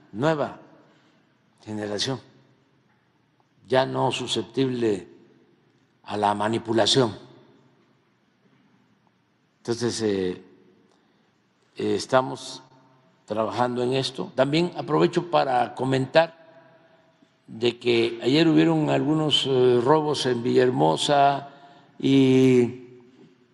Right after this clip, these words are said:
también con propósitos propagandísticos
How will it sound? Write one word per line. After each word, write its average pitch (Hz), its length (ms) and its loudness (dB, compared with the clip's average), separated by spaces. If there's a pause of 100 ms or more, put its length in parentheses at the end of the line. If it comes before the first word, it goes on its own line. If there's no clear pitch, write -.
(140)
también 135 1800 -8
con 123 300 -2
propósitos 131 880 -4 (580)
propagandísticos 139 1200 -2